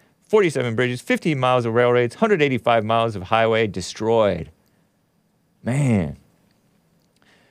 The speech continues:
Beautiful Pacific Northwest, too. I've been there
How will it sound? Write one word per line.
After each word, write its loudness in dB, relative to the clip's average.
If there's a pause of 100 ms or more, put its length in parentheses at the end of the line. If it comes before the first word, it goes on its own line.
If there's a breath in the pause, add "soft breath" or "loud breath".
(120)
Beautiful 2
Pacific 0
Northwest, 0
too. -2
I've 2
been 0
there 2